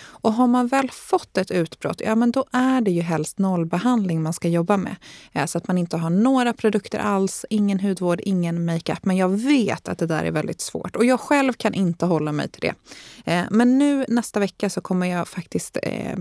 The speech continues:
dela med mig med mina för- och efterbilder när jag fick ett utbrott. Och då var det två produkter jag körde. Eh, och då var det just micellar water från Syncroline och sen, hörni,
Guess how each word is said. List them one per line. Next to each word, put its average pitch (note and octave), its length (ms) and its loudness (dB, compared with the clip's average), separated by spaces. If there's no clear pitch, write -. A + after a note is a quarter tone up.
dela F#3+ 340 2
med A3+ 240 4
mig F3 160 -2
med F#3 140 2
mina F#3+ 280 2
för- F3+ 280 -4
och F#3 60 0
efterbilder G3 560 0
när F#3+ 100 -2
jag A#3+ 240 2
fick - 200 -8
ett - 80 -8
utbrott. - 500 -8
Och G3 100 0
då G#3 100 6
var G#3 140 4
det F#3 140 0
två A#3+ 380 4
produkter F3+ 540 -4
jag D#3+ 180 -2
körde. - 380 -4
Eh, E3 320 0
och G3+ 160 0
då G#3+ 80 4
var A#3 220 2
det F3+ 60 2
just E3 240 -2
micellar G#3+ 320 0
water F3 320 0
från E3+ 180 -2
Syncroline F3+ 600 0
och - 320 -4
sen, D#3+ 400 0
hörni, D#3+ 340 -4